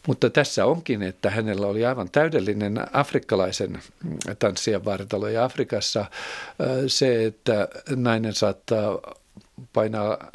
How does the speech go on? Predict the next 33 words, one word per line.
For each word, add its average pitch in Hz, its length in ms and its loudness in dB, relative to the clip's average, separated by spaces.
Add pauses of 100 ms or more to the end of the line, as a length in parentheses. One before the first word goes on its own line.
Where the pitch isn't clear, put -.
lähemmäs 110 480 -2
sata 113 220 4
kiloa. 104 400 2
Winnie 143 200 6
Mandela 104 500 4
ei 120 180 6
painanut 92 440 -2
lähemmäs 98 380 -4
sata 95 220 0
kiloa, - 340 -2
mutta 110 240 -2
hän 107 140 -2
ei 110 120 0
ollut 113 220 0
aivan 110 320 2
tällainen 107 380 0
langalaiha. 107 600 0 (560)
Mutta 113 300 0
siis 110 220 2
Afrikassa 113 640 2 (720)
satakiloiset 110 640 2
naiset 110 500 0
on 107 360 -2 (600)
erittäin 110 640 0
notkeita 107 560 2
ja 107 160 2
joustavia 107 580 2
tanssijoita, 57 760 2
että 60 320 0
sen 104 280 2
takia 107 320 2
tää 107 240 2
tanssivertaus 104 920 0